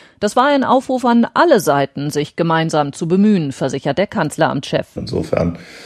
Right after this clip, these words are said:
Speaker 2: war das genau so, wie ich mir die Rolle eines Chefs des Bundeskanzleramts vorstelle, dass er alle sozusagen zum Arbeitsmodus ruft.
Speaker 1: Der Kanzleramtschef ist oberster Regierungsmanager,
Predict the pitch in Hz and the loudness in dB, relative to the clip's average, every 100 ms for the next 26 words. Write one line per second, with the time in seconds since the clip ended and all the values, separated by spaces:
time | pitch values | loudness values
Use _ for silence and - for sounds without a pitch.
0 | - - - 82 85 87 - - 85 85 | -20 -20 -4 0 2 0 -4 -4 0 2
1 | 87 85 87 95 90 85 90 87 85 87 | 2 2 2 2 2 0 0 -2 0 2
2 | 90 87 87 85 - - - 87 - - | 2 2 0 -4 -8 -8 -4 -4 -6 -12
3 | 90 87 85 - 87 85 90 87 85 - | -6 -4 -4 -6 -8 -6 -6 -4 -6 -8
4 | 87 87 - 95 101 110 127 - - - | -2 -2 -2 -2 0 0 -4 -12 -20 -20
5 | - - 98 113 107 - - - 95 107 | -8 -2 0 2 0 0 -4 0 2 2
6 | 104 92 92 104 98 98 98 101 - 107 | 2 0 -2 0 2 2 -2 -4 -4 -4
7 | - 92 95 85 - 85 78 78 - - | 0 2 2 0 -2 -2 -2 -4 -8 -10
8 | - - - - 208 277 320 311 262 247 | -10 -14 -6 -2 0 0 2 2 4 2
9 | 247 214 196 - - 196 190 - 170 180 | 2 2 0 -2 -2 2 2 2 0 0
10 | 180 214 175 165 - 147 143 131 110 | 2 4 4 0 -2 -2 -2 -4 -6